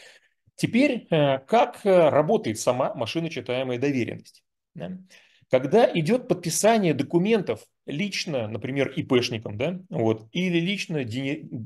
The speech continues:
э, г-, директором или генеральным директором, да, вот, единоличным исполнительным органом, то они могут подписывать своим вот этим сертификатом электронной подписи, который они получали в Ф Н С, если они так решили сами подписать документ,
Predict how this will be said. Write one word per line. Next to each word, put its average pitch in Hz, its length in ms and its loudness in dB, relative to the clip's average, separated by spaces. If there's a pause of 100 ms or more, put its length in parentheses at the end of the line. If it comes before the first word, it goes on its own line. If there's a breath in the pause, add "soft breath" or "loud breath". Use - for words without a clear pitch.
(120)
э, 113 240 -2
г-, 104 180 -10 (100)
директором 127 580 0
или 110 120 0
генеральным 120 500 2
директором, 110 540 -4
да, 123 160 0
вот, 104 160 -8
единоличным 107 600 -6
исполнительным 107 520 -8
органом, 101 400 -6 (520 soft breath)
то 170 180 6
они 175 320 6
могут 185 420 6
подписывать 156 720 0
своим 160 420 2
вот 127 140 0
этим 127 220 -4
сертификатом 123 800 -2
электронной 113 420 -2
подписи, 202 420 0
который 120 340 -2
они 113 100 -10
получали 117 420 -4
в 104 80 0
Ф 113 100 -8
Н 113 120 -2
С, 101 260 -4
если 117 300 -4
они 113 140 -2
так 110 300 -4
решили 110 360 -8
сами 107 280 0
подписать 110 460 -8
документ, 127 420 -6